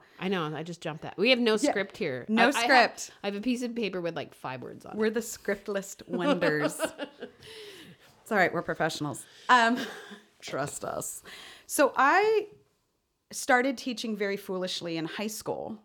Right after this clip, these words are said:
Speaker 1: Okay.
Speaker 2: My friends.
Speaker 1: Mm.
Speaker 2: Because I was taking voice lesson. I actually came late to voice lessons, um, for my peer group.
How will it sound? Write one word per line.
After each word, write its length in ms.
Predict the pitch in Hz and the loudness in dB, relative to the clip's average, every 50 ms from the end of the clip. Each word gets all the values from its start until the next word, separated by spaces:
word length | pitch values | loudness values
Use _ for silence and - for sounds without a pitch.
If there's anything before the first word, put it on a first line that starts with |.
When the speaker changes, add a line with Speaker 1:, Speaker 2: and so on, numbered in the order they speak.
| _ _ _ _ | _ _ _ _
Speaker 1:
Okay. 160 | - 170 160 233 _ _ _ _ | -18 -16 -16 -18 _ _ _ _
Speaker 2:
My 120 | - 214 202 | -4 -4 -2
friends. 580 | 214 339 381 - 156 - - 165 - - - - _ _ _ _ _ _ - | 2 2 2 2 2 0 -6 -10 -14 -14 -18 -20 _ _ _ _ _ _ -10
Speaker 1:
Mm. 200 | 262 311 254 151 113 - _ _ _ _ - | -8 -8 -8 -8 -10 -16 _ _ _ _ -8
Speaker 2:
Because 420 | 240 220 - 220 233 208 208 - - - - | -6 -6 -4 -4 -4 -4 -4 -6 -6 -2 0
I 580 | 214 214 226 240 254 269 285 294 294 302 - - _ | 2 2 2 2 2 2 0 -2 -2 -4 -6 -10 _
was 680 | - 226 214 220 214 202 196 190 185 185 - - - - - | -12 -8 -4 -2 0 2 2 0 0 -4 -8 -14 -14 -14 -6
taking 420 | - 233 269 269 - 294 269 240 | -4 -4 -2 -2 0 -2 -2 0
voice 260 | 208 202 185 185 - 196 | 2 0 0 0 0 -2
lesson. 340 | 180 175 - 202 190 196 - | -4 -4 -2 -4 -4 -2 -2
I 140 | 190 208 220 | -2 0 0
actually 320 | 262 277 277 - 269 226 | 0 0 -2 -2 -2 -2
came 360 | 214 - 214 208 208 202 190 185 | -2 -2 -4 -4 -2 -2 -2 -2
late 220 | 180 180 175 - | -2 -2 -4 -6
to 80 | - 208 | -10 -8
voice 300 | 175 175 170 165 - - | -6 -4 -4 -4 -4 -6
lessons, 640 | 180 165 - 185 180 185 196 208 220 208 - - - _ - | -8 -8 -6 -6 -4 -4 -4 -4 -6 -8 -10 -14 -12 _ -4
um, 380 | 180 170 165 156 151 143 - - _ | -2 0 0 0 -2 -4 -8 -12 _
for 160 | - - 175 | -4 -4 -2
my 640 | 170 165 170 170 170 170 175 175 175 180 185 190 180 _ _ _ _ _ _ _ _ _ | -2 -2 -2 0 0 2 2 0 0 0 -2 -4 -6 _ _ _ _ _ _ _ _ _
peer 200 | - - 185 165 | -6 -4 -4 -4
group. 280 | - 139 - - - | -4 -6 -8 -8 -12